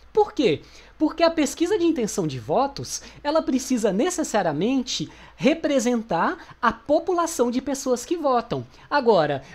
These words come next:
a não ser que os meus amigos que estão conectados a mim ali no Facebook fossem uma amostra muito diversa de pessoas daquele município,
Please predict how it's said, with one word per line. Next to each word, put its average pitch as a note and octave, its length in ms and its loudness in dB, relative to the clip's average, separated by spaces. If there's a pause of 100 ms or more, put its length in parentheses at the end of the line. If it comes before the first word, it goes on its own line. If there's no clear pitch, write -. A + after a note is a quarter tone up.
a A#3 100 4
não C#4 160 2
ser D#4+ 280 -2
que G#4+ 160 0
os D#4+ 100 -4
meus C#4+ 240 0
amigos G#3+ 560 -2
que - 100 -8
estão F#3 440 -4
conectados F#3 840 -6
a E3+ 120 -2
mim E3+ 260 -2
ali E3+ 180 -4
no F3 80 -4
Facebook D#3+ 720 -4 (240)
fossem D#4 460 2
uma D4 200 0
amostra A3 500 0
muito C#4 640 4
diversa A#3 500 4
de F#3 140 -6
pessoas E3+ 460 -4
daquele D#3 340 -4
município, D3+ 800 -2